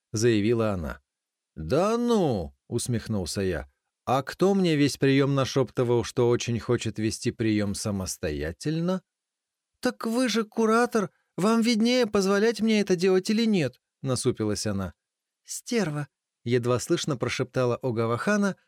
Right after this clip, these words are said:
но мы оба услышали ее комментарий. Акихиба Акико была готова взорваться, но я быстро перевел ее внимание обратно,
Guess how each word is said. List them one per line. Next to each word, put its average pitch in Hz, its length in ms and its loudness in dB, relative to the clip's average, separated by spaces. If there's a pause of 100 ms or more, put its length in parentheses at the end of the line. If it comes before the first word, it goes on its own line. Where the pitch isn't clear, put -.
(140)
но 147 180 0
мы 147 240 0
оба 180 360 0
услышали 139 600 -2
ее 123 360 -2
комментарий. 120 720 -4 (960)
Акихиба 151 500 0
Акико 175 500 -2
была 147 280 2
готова 151 360 0
взорваться, 139 800 -2 (280)
но 123 140 -2
я 131 180 2
быстро 160 440 0
перевел 117 480 0
ее 120 260 0
внимание 107 540 -2
обратно, 92 680 -6